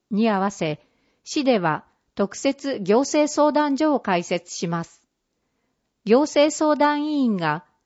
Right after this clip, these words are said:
どこに相談したらよいかわからない、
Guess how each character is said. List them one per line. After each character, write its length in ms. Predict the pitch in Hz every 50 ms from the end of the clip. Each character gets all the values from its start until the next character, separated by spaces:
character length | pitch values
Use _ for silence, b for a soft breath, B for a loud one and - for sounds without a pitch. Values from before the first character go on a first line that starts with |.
| _ _ -
ど 140 | 226 285 -
こ 120 | 320 285
に 80 | 240 220
相 240 | - 247 233 247
談 200 | 233 254 254 262
し 60 | 247 -
た 140 | - 269
ら 100 | 247 226
よ 160 | 208 202 214 208
い 80 | 202
か 140 | - 185 170
わ 100 | 165 156
か 140 | - 208 240
ら 140 | 247 226 202
な 160 | 170 139 156
い、 120 | 147 -